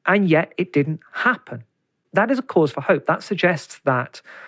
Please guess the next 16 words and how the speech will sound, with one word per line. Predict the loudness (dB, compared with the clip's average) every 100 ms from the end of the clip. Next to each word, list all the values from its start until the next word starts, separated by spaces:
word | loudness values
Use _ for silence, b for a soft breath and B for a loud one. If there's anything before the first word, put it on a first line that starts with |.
| B B 0
ultimately | 0 0 -4 0 -2
humanity | 2 2 4 2 2
doesn't | 2 0 0
want | -2 -2 -4
to |
kill | -8 -2 -2
itself, | -2 -8 -8 -12 _
and | -2 0
that | 0 -2 -8 -20 b b _ _ 0
any | 2 2
system | 0 -4 -2 -4
with | -4
people | 0 0 2 -2
in | 0
the | 2
loop | 2 0 -4